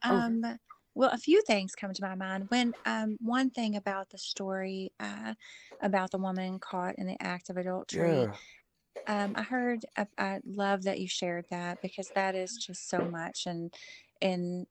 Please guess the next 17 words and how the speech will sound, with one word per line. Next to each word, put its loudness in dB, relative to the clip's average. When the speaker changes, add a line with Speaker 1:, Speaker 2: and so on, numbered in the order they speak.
Speaker 2:
um, -2
in 2
our 2
recovery, -2
our -2
abortion -2
Speaker 1:
Mm. -6
Speaker 2:
recovery. -6
That, -2
that 2
Speaker 1:
Yeah. 0
Speaker 2:
is -4
actually -4
one -8
of -10
the, -10
um, -16